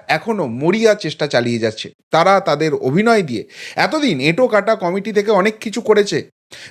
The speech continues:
বিভিন্ন তাদের বিভীষণ টিভিশন ছুঁড়ে দেওয়া হয়েছে এবং সেই জন্য তারা বিগলিত হয়ে এই রাজ্যে কিচ্ছু হয় না, সব ফুলু ফুলু ঢুলু ঢুলু চলছে, এই প্রচারটা করে গেছে। যখন হাতরস হয়, উন্নাও হয়, মণিপুর হয়,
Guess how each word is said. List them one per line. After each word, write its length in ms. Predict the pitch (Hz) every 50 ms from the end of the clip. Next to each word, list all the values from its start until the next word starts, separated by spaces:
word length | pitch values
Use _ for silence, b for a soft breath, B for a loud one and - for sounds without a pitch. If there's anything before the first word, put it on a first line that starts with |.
| B 139
বিভিন্ন 280 | 180 185 247 262 262 262 269
তাদের 240 | 254 226 226 233 240 196
বিভীষণ 340 | 175 196 185 226 190 254 247 240 214
টিভিশন 320 | 226 226 226 214 233 233 220 -
ছুঁড়ে 200 | - 208 202 214 202
দেওয়া 160 | 233 226 220 190 180
হয়েছে 220 | 202 214 220 - 233
এবং 140 | 220 220 214
সেই 240 | 190 - 190 180 196 190
জন্য 200 | 220 226 226 208 160 156 156
তারা 140 | 160 165 165 160
বিগলিত 440 | 170 165 185 214 247 240 262 - 277 254 202 147
হয়ে 220 | 131 160 175 175 151 117 B B B B B
এই 180 | 147 165 208 240 247 202
রাজ্যে 280 | 180 180 175 175 - 220 208
কিচ্ছু 280 | 196 196 196 - - 240 214 170
হয় 160 | 175 180 185 185
না, 60 | 170 - 127 -
সব 140 | - 196 214 214 -
ফুলু 180 | - 190 208 226 -
ফুলু 180 | 240 220 233 226 160
ঢুলু 160 | 147 165 214 247 202
ঢুলু 160 | 220 220 233 220
চলছে, 380 | - 185 185 208 196 - 208 160 113 B B B B B 147 190
এই 80 | 240 262 - -
প্রচারটা 380 | 208 190 - 214 208 208 220 202 -
করে 160 | 190 175 170 156 151
গেছে। 220 | 139 - - 120 - - _ _ _ _ _ _
যখন 220 | 123 156 165 220 208 165
হাতরস 400 | 170 196 202 196 233 254 247 233 233 233
হয়, 180 | 233 226 214 208 208 202
উন্নাও 320 | 202 214 233 254 254 247 226 208
হয়, 180 | 220 220 214 202 185
মণিপুর 340 | 202 208 226 202 269 269 247 226 220
হয়, 160 | 226 202